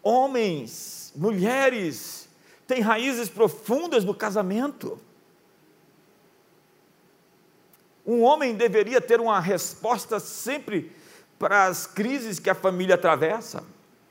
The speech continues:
Como Daniel buscou uma palavra,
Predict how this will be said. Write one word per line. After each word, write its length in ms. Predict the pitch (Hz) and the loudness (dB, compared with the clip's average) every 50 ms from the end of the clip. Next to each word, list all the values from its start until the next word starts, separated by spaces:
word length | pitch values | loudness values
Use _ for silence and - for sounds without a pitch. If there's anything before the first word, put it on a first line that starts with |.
| _ _ _ _ _ _ _ _ - | _ _ _ _ _ _ _ _ 2
Como 220 | - 226 254 247 | 4 4 4 4
Daniel 540 | 208 240 247 247 233 214 208 220 262 294 277 | 6 4 4 6 4 2 2 2 4 2 4
buscou 360 | 226 202 180 - - 220 220 | 4 2 2 4 6 4 4
uma 140 | 220 214 185 | 4 4 0
palavra, 720 | - 190 185 175 175 175 214 254 269 247 247 208 160 | 0 2 2 2 4 4 2 2 2 2 0 0 0